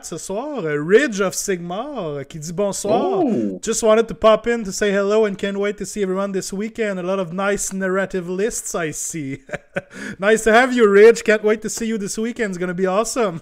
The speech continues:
Speaker 1: <laughs> Euh,
Speaker 2: Yep.
Speaker 1: yes, yes. Euh, effectivement, li-, <laughs> Gab qui rappelle l'imitation contre les dragons. Fun fact, on s'est, on s'est pogné contre en fait, semaine passée au petit tournoi au Bastion, moi et Gab. C'est la première fois qu'on jouait le match-up. On voulait de toute façon jouer le match-up.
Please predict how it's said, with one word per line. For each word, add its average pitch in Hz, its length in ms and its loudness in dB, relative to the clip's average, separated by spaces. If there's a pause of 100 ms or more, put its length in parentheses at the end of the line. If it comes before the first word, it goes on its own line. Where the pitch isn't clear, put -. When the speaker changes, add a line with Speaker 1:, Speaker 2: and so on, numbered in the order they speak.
(160)
Speaker 1:
<laughs> - 160 -8 (920)
Euh, 165 640 -2
Speaker 2:
Yep. 156 80 -6
Speaker 1:
yes, 240 360 -2
yes. 226 340 -4 (340)
Euh, 151 640 -2 (440)
effectivement, 160 640 -6
li-, 160 200 -10 (240)
<laughs> 143 240 -18
Gab 185 240 2
qui - 120 -2
rappelle 160 260 -4
l'imitation 170 500 -6
contre 170 260 -8
les 156 80 -8
dragons. 147 340 -6
Fun 240 280 -4
fact, - 460 -4 (380)
on 151 160 -10
s'est, 156 460 -6
on 139 80 -6
s'est - 140 -12
pogné 170 280 -8
contre 196 280 -10
en 151 40 -12
fait, 147 160 -14
semaine 160 140 -12
passée 170 300 -14
au 160 40 -8
petit - 160 -16
tournoi 139 260 -12
au 147 80 -8
Bastion, 143 420 -14
moi 156 220 -6
et 131 80 -4
Gab. 135 360 -14 (240)
C'est - 160 -14
la 127 80 -10
première 151 200 -6
fois 175 120 -12
qu'on 156 140 -2
jouait 147 160 -6
le 151 40 -8
match-up. 151 340 -12
On 156 60 -4
voulait 135 280 -6
de 131 60 -12
toute - 120 -16
façon 180 280 -8
jouer 196 220 -2
le 220 60 -4
match-up. 190 460 -6